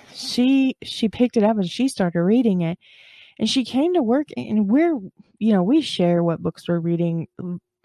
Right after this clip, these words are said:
frequently with each other, and we're like, "Oh, you wanna know what I was reading last night?" And then we'll tell.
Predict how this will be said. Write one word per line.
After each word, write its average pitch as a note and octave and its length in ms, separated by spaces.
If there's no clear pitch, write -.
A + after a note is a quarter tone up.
frequently E3+ 680
with D3+ 180
each D3+ 140
other, C#3 380
and E3+ 240
we're F3+ 140
like, E3+ 240
"Oh, A3 260
you A3 60
wanna A#3 140
know G#3+ 160
what G#3+ 100
I F#3+ 140
was G#3+ 160
reading A3+ 240
last A3+ 240
night?" G#3+ 160
And F3+ 120
then E3 100
we'll D#3+ 120
tell. E3 320